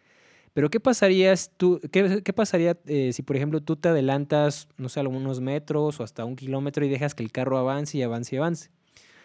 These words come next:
Pues se va acelerando. Y si, y, y si el carro llega a cierta velocidad, pues si tú te pones enfrente de ese carro, ¿qué va a pasar? El carro te va a llevar a ti, ¿sí?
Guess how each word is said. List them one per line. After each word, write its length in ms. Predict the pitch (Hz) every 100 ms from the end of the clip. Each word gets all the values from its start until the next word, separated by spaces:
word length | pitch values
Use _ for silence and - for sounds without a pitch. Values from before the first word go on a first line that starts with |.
| _
Pues 140 | 156
se 60 | 165
va 80 | 185
acelerando. 520 | 214 208 202 214 139 - _ _ - _ _
Y 200 | 135 135
si, 160 | 131 156
y, 320 | 143 135 139
y 100 | 143
si 320 | 131 151 147 147
el 160 | 143
carro 280 | 185 208 208
llega 300 | 196 190 185
a 40 |
cierta 380 | 151 151 160 175
velocidad, 640 | 170 170 - 180 151 156 - _ _ _
pues 180 | - 127
si 80 | -
tú 160 | 151 185
te 180 | 196
pones 380 | 175 185 180 175
enfrente 540 | 131 120 147 170 165 147
de 80 |
ese 220 | 160 147 -
carro, 420 | 120 117 170 269 _ _ _ _
¿qué 120 | - 127
va 80 |
a 80 | 120
pasar? 380 | 127 123 180 - _ _ _ _ _ _ _ _ _ _
El 180 | 131 127
carro 240 | 196 247
te 100 | 220
va 100 | 135
a 40 | 135
llevar 240 | 127 117
a 80 | 110
ti, 240 | - 117 _ _ _ _ _ -
¿sí? 260 | - 143